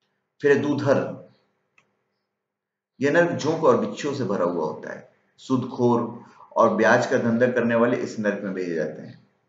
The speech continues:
फिर है वज्र महापिंड। ये छत्तीसवां और आखिरी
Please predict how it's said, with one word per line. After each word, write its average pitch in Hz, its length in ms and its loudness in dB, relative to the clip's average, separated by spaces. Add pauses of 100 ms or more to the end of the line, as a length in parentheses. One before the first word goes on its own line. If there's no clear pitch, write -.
(1400)
फिर 143 120 4
है 139 80 8
वज्र 139 280 4
महापिंड। 113 640 -2 (340)
ये 117 100 -2
छत्तीसवां 131 580 -4
और 107 280 2
आखिरी 107 680 -4